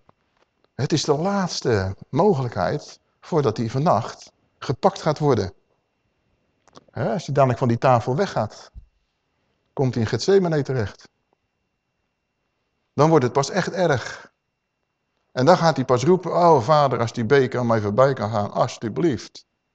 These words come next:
Maar het gaat niet. Hij gaat hem drinken tot het einde toe. "Indien iemand naar mijn,"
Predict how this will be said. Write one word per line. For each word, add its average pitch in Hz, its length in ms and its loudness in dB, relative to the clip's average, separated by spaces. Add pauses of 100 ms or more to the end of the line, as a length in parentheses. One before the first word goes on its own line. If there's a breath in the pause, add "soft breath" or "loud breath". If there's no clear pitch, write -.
(340)
Maar 107 120 -6
het - 100 -10
gaat 180 180 -2
niet. - 340 -8 (460)
Hij 131 140 2
gaat 123 180 0
hem 113 100 -2
drinken 131 460 0
tot 113 160 -2
het 110 120 -6
einde 143 280 -2
toe. 165 280 -4 (840)
"Indien 214 460 6
iemand 208 520 2
naar 180 240 4
mijn," 151 420 2